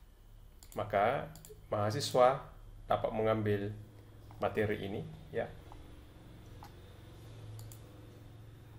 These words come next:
Mereka bisa masuk di alur pembelajaran kelima. Kalau ini di Universitas Hasanuddin, ya. Di sini ada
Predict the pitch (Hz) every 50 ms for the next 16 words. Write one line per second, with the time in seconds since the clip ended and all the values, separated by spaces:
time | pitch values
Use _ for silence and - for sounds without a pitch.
0 | - - - - - - - - - - - - - - - - - - - -
1 | - - - - - - - - - - - - - - - 120 120 117 117 117
2 | 117 117 110 117 113 113 110 101 - 110 104 107 - 110 104 104 101 98 95 95
3 | 95 98 101 101 - - - - - - - - - - - - - - - -
4 | - - - - - - - - - - - - - - - 120 120 110 104 113
5 | 107 104 104 98 98 98 92 98 92 95 - 101 98 92 95 113 131 170 - -
6 | - - - - - - - - - - - - - - - 113 104 101 104 110
7 | 110 107 104 101 98 95 95 98 95 - - 110 107 107 104 104 - 107 107 101
8 | 98 - 92 101 123 131 107 113 - - - - - - - - - - - -
9 | - - - - - 123 107 - 156 156 165 147 139 147 143 147 151 156 156 160
10 | -